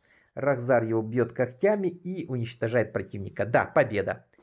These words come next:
Тысячу двести единиц мутагена нам удалось собрать. Это здорово. Вот сейчас давайте-ка соберём эту награду.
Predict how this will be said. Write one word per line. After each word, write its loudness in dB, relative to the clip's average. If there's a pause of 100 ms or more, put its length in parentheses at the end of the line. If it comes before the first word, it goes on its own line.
(380)
Тысячу -4
двести -2
единиц -6
мутагена -2
нам -2
удалось -2
собрать. -2
Это 0
здорово. -4 (1000)
Вот -12
сейчас -4
давайте-ка -4
соберём -6
эту -4
награду. 0